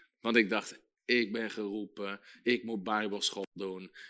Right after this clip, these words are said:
ik moet in de Bijbel lezen, ik moet niet hier dit soort dingen leren." Een beetje die fase.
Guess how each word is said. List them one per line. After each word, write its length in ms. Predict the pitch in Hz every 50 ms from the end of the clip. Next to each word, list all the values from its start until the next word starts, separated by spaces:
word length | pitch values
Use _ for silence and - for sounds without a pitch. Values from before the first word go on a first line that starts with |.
| -
ik 180 | - 123 120 101
moet 200 | 117 123 117 117
in 120 | 113 113
de 100 | 110 110
Bijbel 420 | 101 101 101 101 101 95 95 95 98
lezen, 500 | 98 101 98 95 95 90 95 92 92 - - - - -
ik 200 | - 120 117 117
moet 160 | 110 123 120 107
niet 200 | 113 120 117 92
hier 220 | 104 107 110 98
dit 180 | 104 107 104 -
soort 180 | - 104 92
dingen 280 | 95 104 101 98 98 95
leren." 520 | 92 98 92 90 92 92 85 87 85 85 - - - - - - - -
Een 80 | 107
beetje 240 | 110 113 107 - 107
die 160 | 98 120 117
fase. 500 | - - 101 90 76 80 78 - - -